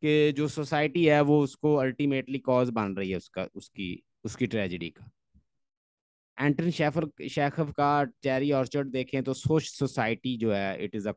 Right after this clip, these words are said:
cause of the tragedy। तो फिर सोसाइटी, फिर वो कहता है कि हीरो की डेथ के बाद किसी चीज़ का, ट्रेजेडी का एंड हो जाना, ये भी कोई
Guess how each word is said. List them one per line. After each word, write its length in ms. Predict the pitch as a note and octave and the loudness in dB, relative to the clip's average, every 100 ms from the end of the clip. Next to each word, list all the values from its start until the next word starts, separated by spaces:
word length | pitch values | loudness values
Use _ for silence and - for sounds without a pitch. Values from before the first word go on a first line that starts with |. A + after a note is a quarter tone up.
| - | 0
cause 220 | G#2+ G#2 | 0 2
of 100 | G2 | -2
the 140 | F2 | -4
tragedy। 480 | F#2 G#2+ F2+ E2 _ _ _ _ _ _ _ _ _ _ _ _ _ _ _ _ | -8 -6 -8 -8 _ _ _ _ _ _ _ _ _ _ _ _ _ _ _ _
तो 120 | E3+ | 0
फिर 260 | E3 G#3+ G#3+ | 8 8 8
सोसाइटी, 580 | - F#3 F3 F3 G3+ G#3 | 0 0 0 0 -2 2
फिर 180 | G#3 | 2
वो 100 | G#3 | 2
कहता 240 | F#3+ G3 G#3 | -2 -4 -6
है 40 | |
कि 100 | G3 | -6
हीरो 400 | F3 F3 G3 A#3 | -4 0 4 2
की 160 | G#3 G#3 | 2 -6
डेथ 280 | G3 G3+ - | -4 -4 -2
के 100 | G#3 | -2
बाद 380 | G3 E3+ F3 F3 F3 E3+ - _ _ _ _ _ | 0 2 2 2 -2 -2 -6 _ _ _ _ _
किसी 260 | F3+ D#3 G3 | -12 -6 -6
चीज़ 260 | E3+ F3 D#3+ | -4 -6 -2
का, 180 | F#3 | 0
ट्रेजेडी 460 | F3 E3 E3 D#3 F3 | 0 2 0 0 -2
का 140 | E3+ | -2
एंड 280 | A#2+ D3+ F3 | -2 -2 0
हो 200 | D#3+ C3+ | 4 4
जाना, 300 | B2 A#2 B2 | 2 0 -2
ये 280 | C3 D#3+ F3+ | -2 -2 -2
भी 120 | E3 | -2
कोई 480 | D#3 D3 D3 C#3+ C#3 | -6 -2 -2 -2 -4